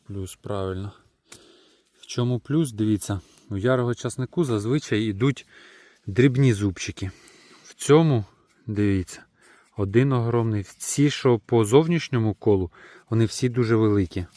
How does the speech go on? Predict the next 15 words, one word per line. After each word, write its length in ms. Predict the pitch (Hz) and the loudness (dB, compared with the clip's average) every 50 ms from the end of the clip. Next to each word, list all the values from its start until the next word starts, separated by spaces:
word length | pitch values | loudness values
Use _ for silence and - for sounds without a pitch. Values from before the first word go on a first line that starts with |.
| - - - _ _ _ - - - - - - - _ - | -20 -20 -20 _ _ _ -20 -20 -20 -20 -20 -20 -20 _ -10
Ось 160 | 104 95 - | -10 -8 -2
навіть 300 | 113 107 107 104 95 95 | -2 0 0 0 -2 -2
беремо 340 | 92 104 101 101 98 98 98 | -2 0 0 0 0 -2 -4
ось 140 | 95 - - | -6 -8 -8
таку, 380 | - 104 - - - 156 139 - _ _ _ - | -8 -8 -4 -2 -2 -2 -2 -4 _ _ _ -14
дивіться. 420 | - 90 85 87 87 - - - _ _ _ _ _ _ _ _ _ _ _ _ _ _ _ _ _ _ _ _ _ - | -10 -8 -8 -8 -8 -10 -14 -20 _ _ _ _ _ _ _ _ _ _ _ _ _ _ _ _ _ _ _ _ _ -10
Зовнішній, 800 | 98 90 107 120 127 127 123 120 117 - - - 110 104 104 | -8 0 2 2 2 4 2 -2 -2 -4 -4 -4 -2 -2 -4
тут 320 | 101 - 120 107 - - 98 - - _ _ _ _ _ _ _ _ _ | -2 -2 -2 -2 -2 -6 -20 -20 -20 _ _ _ _ _ _ _ _ _
чотири 460 | - 127 110 - 135 127 120 123 113 | -2 -2 0 4 4 6 6 6 4
зубчики 460 | 113 147 170 - - - - - 107 | 4 0 0 0 -2 -12 -4 -4 -4
будуть 340 | 95 110 127 120 120 110 101 | 0 0 2 2 2 0 2
більші, 360 | 104 135 143 131 - - 117 | 0 -4 -4 -4 -4 -6 -4
ніж 260 | 113 120 113 - - | -2 -2 -4 -4 -6
в 40 | 110 | -4
любаші, 480 | 104 113 127 156 180 175 - - 113 | -4 -2 -2 -2 -2 -4 -2 -6 -6